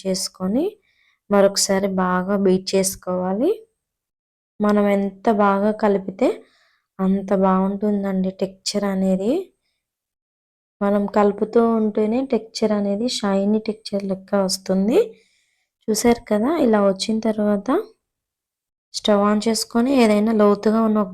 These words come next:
గిన్నె పెట్టుకొని, గిన్నె పైన స్టాండ్ పెట్టుకొని స్టాండ్ని ఒక పది నిమిషాలు ప్రీహీట్ చేసుకోవాలి. తర్వాత మనం కలిపి పెట్టుకున్న బ్యాటర్ని ఒక బౌల్లోకి తీసుకొని ప్రీహీట్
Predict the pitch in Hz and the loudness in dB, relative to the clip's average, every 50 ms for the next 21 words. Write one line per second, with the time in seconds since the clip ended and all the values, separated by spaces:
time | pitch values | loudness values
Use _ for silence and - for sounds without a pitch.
0 | 175 190 190 190 196 196 196 208 202 - - - 196 196 202 247 320 320 254 208 | -2 -2 0 0 -2 -2 -4 -6 -6 -6 -16 -8 -6 -4 -2 -2 -2 -2 0 0
1 | 208 202 202 196 196 202 196 202 202 190 196 - 190 190 190 190 190 190 190 196 | 0 0 0 -2 -4 -6 -4 -4 -4 -6 -6 -4 -2 -2 0 0 0 0 -2 -4
2 | 190 190 - - - 196 226 254 - - - 208 196 190 190 185 185 190 220 311 | -4 -4 -8 -10 -6 -4 -4 -4 -4 0 0 2 2 2 0 0 0 0 0 -2
3 | 415 - _ _ _ _ _ _ _ _ _ _ - - - 185 - 208 196 190 | -2 -4 _ _ _ _ _ _ _ _ _ _ -8 0 0 2 2 2 2 2
4 | 196 196 196 190 190 190 226 240 254 247 - 208 202 190 202 208 196 196 - 202 | 2 -2 -2 -2 -2 -2 -2 -2 -2 0 2 2 2 4 4 2 2 0 0 -2
5 | 190 190 190 - - - 180 180 180 180 208 262 311 302 _ _ _ _ _ _ | -2 -2 -2 -6 -6 -4 -4 -2 -2 -2 -2 -4 -4 -6 _ _ _ _ _ _
6 | _ _ _ - 202 202 196 202 202 208 208 208 - - 233 277 381 440 - - | _ _ _ 0 2 4 4 6 4 4 2 -2 -2 -2 0 2 0 0 -2 -6
7 | _ _ _ _ _ _ _ _ _ _ _ _ - 220 202 208 202 208 208 214 | _ _ _ _ _ _ _ _ _ _ _ _ -4 0 2 2 2 2 2 2
8 | 208 196 202 240 233 240 240 233 240 - 233 220 220 214 208 202 202 196 190 190 | 2 2 2 2 4 4 4 4 2 -2 0 0 2 2 2 2 2 0 -2 -2
9 | 208 202 196 190 202 220 269 370 440 - - - - 208 196 190 196 196 190 190 | -2 -2 -2 -2 0 0 2 2 0 2 0 0 2 2 4 6 4 4 4 4
10 | 196 202 202 202 202 - - - 202 190 190 - - _ - 202 233 330 440 427 | 2 2 2 2 0 -4 -2 0 0 0 0 -6 -10 _ -8 -4 -4 -4 -4 -4
11 | - _ _ _ _ _ _ _ _ - 202 233 233 226 233 247 240 | -10 _ _ _ _ _ _ _ _ 4 6 6 6 6 6 4 2